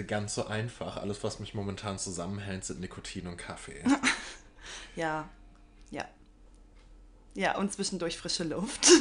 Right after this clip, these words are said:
Speaker 2: <laughs>
Speaker 1: Frische Luft?
Speaker 2: Ja, wenn ich zum Rauchen das Fenster
Speaker 1: Ach so,
Speaker 2: aufmache.
Speaker 1: ich wollte grad sagen, so, was ist das?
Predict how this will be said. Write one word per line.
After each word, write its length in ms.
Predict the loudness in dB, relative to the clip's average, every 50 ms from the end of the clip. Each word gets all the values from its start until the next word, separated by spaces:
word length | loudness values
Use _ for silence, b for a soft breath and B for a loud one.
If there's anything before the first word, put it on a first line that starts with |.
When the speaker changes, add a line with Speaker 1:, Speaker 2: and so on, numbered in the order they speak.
| 12 12 10
Speaker 2:
<laughs> 300 | 6 -10 -16 -20 -20 -20
Speaker 1:
Frische 380 | -18 -14 -10 -8 -8 -6 -6 -6
Luft? 540 | -4 -4 -4 -4 -4 -6 -10 -18 -18 -20 -14 -8
Speaker 2:
Ja, 120 | -6 -4 -2
wenn 120 | -2 -2
ich 120 | -4 -4 -4
zum 140 | -4 2
Rauchen 260 | 6 6 6 6 4 2
das 140 | 0 0
Fenster 360 | 0 0 -2 0 0 2 4 4
Speaker 1:
Ach 220 | 4 6 8 12
so, 80 | 12 12
Speaker 2:
aufmache. 200 | 12 12 12 12
Speaker 1:
ich 60 | 12
wollte 200 | 12 12 12 12
grad 180 | 12 12 10
sagen, 280 | 6 2 2 2 2 2
so, 180 | 2 0 0 0
was 160 | 0 0 0
ist 300 | 0 0 -2 -2 -2 -2
das? 420 | -2 -2 0 2 2 0 0 -4